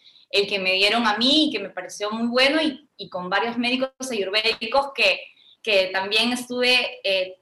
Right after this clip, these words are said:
teniendo estas consultas, estas citas, vi que, vi que tenía bastante, bastante similitud. Y, este, yo les puedo dar ese test. Entonces, lo primero es eso, ¿no? Como tú dices, saber qué constitución e-, qué cons-,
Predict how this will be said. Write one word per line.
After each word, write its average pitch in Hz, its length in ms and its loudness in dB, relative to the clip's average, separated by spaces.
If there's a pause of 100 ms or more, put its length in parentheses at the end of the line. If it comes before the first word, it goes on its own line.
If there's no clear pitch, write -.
teniendo 214 420 0
estas 233 260 -4
consultas, 262 580 -4
estas 240 260 -8
citas, 262 300 0 (240)
vi 226 100 -4
que, 226 480 -2
vi 202 160 -14
que 214 500 -2
tenía 196 300 2
bastante, 190 720 0 (320)
bastante 196 840 0
similitud. 202 540 -6 (760)
Y, 302 220 2
este, 247 720 0
yo 220 120 0
les 220 140 -6
puedo 226 160 -2
dar 226 100 2
ese 226 240 -6
test. 254 320 -2
Entonces, 233 280 -2
lo 254 60 2
primero 320 240 0
es 466 160 0
eso, 214 240 -2
¿no? 208 140 -8
Como 220 200 -6
tú 247 100 -4
dices, 202 300 -4
saber 233 480 2
qué 240 120 -6
constitución 233 760 -8
e-, 277 220 0 (100)
qué 226 120 -8
cons-, 214 520 -10